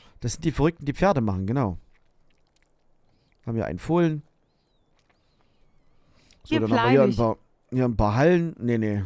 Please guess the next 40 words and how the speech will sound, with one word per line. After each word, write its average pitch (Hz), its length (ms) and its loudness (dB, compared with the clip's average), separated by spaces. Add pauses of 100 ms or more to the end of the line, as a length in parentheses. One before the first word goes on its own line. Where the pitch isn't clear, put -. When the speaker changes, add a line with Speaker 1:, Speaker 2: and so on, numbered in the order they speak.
(100)
Speaker 1:
das 101 100 -10
ist 92 80 -10
nicht 104 180 -6
dein 98 180 -4
Hof. 98 220 -8 (140)
<clears throat> - 140 -20 (1400)
Ein - 100 -12
paar 113 120 0
Durchfahrhallen. 131 760 2 (520)
Hier, 135 340 6
ähm, 120 280 2
das 110 180 -2
Ballenlager, 139 640 4
was 120 120 2
unser 117 200 -4
Taran 123 380 2
quasi, 117 420 -2
äh, 71 60 -2
äh, 101 460 -2
also 98 200 -4 (240)
das 92 140 -10
Ballenlager 110 500 -2
gibt's 101 240 -8
auf 90 80 -6
Motab. 151 440 2 (380)
Äh, 113 140 -2
das, 123 240 -2 (240)
diese 117 240 -4
Halle 151 240 4
gibt's - 240 -4
auf 92 160 -6
Motab 165 480 -2 (420)
und 123 200 -4
Taran 131 400 4
hat 117 180 2
das 107 120 -2
Ballenlager 107 580 2
reingebaut. 78 600 -8
So 92 200 -8
rum. 76 240 -12